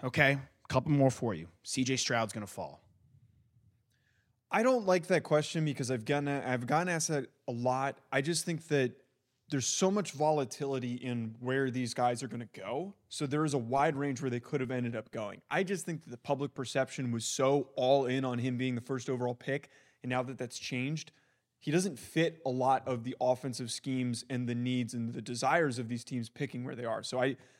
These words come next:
Speaker 2: I don't think he's gonna fall. I think he's just gonna land realistically where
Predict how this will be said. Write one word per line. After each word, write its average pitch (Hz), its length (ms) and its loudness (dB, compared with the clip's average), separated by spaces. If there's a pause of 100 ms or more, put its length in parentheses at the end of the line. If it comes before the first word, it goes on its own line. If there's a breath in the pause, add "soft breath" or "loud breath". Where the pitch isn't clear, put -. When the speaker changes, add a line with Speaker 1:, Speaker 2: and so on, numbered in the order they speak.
(140 soft breath)
Speaker 2:
I 147 60 2
don't 202 100 6
think 233 140 4
he's 214 100 0
gonna 165 140 0
fall. 151 460 4
I 160 40 2
think 160 140 -4
he's 151 80 -6
just 160 160 -8
gonna 143 120 -2
land 139 260 0
realistically 127 560 0
where 123 600 0